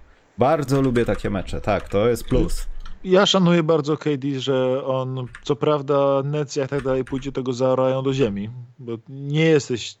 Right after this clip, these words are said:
Speaker 2: żywi-, prawdziwi, żywi ludzie nie są w stanie wytrzymać takiego obciążenia, jakie teraz kładą na K D. E, bo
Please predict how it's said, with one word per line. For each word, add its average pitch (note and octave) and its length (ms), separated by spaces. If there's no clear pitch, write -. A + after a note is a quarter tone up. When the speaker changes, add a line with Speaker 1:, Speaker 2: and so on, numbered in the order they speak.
Speaker 2:
żywi-, B2 400
prawdziwi, C3+ 520
żywi B2 260
ludzie B2+ 140
nie C3 100
są B2+ 140
w - 40
stanie B2 260
wytrzymać A2+ 300
takiego A2 260
obciążenia, A2 380
jakie G#2 180
teraz G#2 300
kładą G#2 340
na G2+ 120
K G2+ 180
D. F2+ 100
E, G2+ 460
bo A2 280